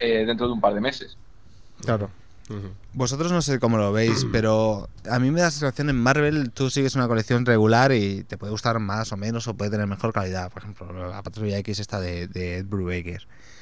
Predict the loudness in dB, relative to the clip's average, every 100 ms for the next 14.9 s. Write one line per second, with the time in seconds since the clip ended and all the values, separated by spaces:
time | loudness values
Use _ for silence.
0 | -20 -18 -18 -18 -18 0 2 4 4 6
1 | 6 6 6 4 0 -8 -4 0 2 2
2 | 2 0 0 0 -2 -4 -12 -4 -2 0
3 | 0 0 0 0 2 2 2 0 -2 -2
4 | 0 2 0 -4 -8 -8 -6 -4 -2 0
5 | 2 2 0 -10 -20 -20 -20 -20 -4 2
6 | 4 4 0 -4 -4 -4 0 0 0 0
7 | 0 2 4 4 4 2 0 -6 -12 -20
8 | -10 -10 -6 -6 -6 -4 -4 -2 -2 0
9 | -2 0 0 0 -2 -2 -6 -16 -18 -14
10 | -12 -2 0 2 4 4 4 4 4 6
11 | 6 6 6 2 2 0 4 6 6 4
12 | 0 2 2 2 0 0 0 6 6 6
13 | 4 4 4 6 4 2 0 0 2 2
14 | 4 6 6 4 0 -2 0 -2 -6